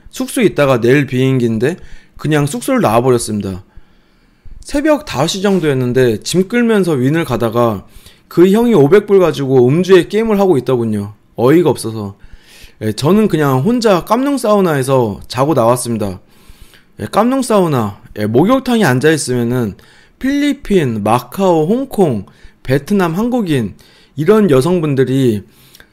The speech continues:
한 스무 명에서 삼십 명 정도 나오고 음악과 함께 쫙 나오더군요. 거기서 이제 초이스해서 안으로 들어갑니다. 네, 뭐 그냥 깜농은 한국에 있는 안마 시술소라고 보시면 됩니다. 비싸기만 하고.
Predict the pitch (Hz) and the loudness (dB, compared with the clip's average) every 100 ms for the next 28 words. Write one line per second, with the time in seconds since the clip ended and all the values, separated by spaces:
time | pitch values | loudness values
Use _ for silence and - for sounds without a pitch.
0 | - 190 185 269 294 285 208 202 196 180 | -8 -4 -4 -2 -2 -2 0 2 2 2
1 | 151 151 240 247 254 226 190 180 127 107 | -2 -4 -4 -4 -2 -2 -2 -2 -2 -2
2 | 110 113 113 98 - - 139 202 226 214 | -2 0 -2 -4 -10 -4 0 2 2 0
3 | 180 175 - - 180 131 120 127 117 107 | -2 -2 -4 -4 -2 0 2 2 0 -2
4 | 98 98 - - - - - - - _ | -6 -10 -14 -20 -20 -20 -20 -20 -20 _
5 | _ - 165 208 214 160 156 - 269 277 | _ 2 2 4 4 4 0 -2 -4 -2
6 | 220 185 175 202 190 - 135 180 175 131 | -2 0 0 -2 -4 -4 0 2 2 0
7 | 127 117 107 104 - - - - _ _ | -2 -2 -4 -6 -10 -16 -20 -20 _ _
8 | - 127 131 135 165 151 180 262 277 262 | -6 -2 0 -2 -4 -6 -4 -2 0 2
9 | 220 190 135 107 - - - 269 311 294 | 2 2 0 -6 -12 -20 -12 -6 -2 0
10 | 277 233 226 - 127 175 190 196 190 175 | 0 0 -2 -2 -2 0 -2 -6 -8 -2
11 | 147 151 135 131 139 120 110 104 92 123 | -2 -2 -4 -4 -4 -4 -6 -6 -8 -6
12 | 139 175 147 120 101 87 | -2 -2 -2 -6 -8 -12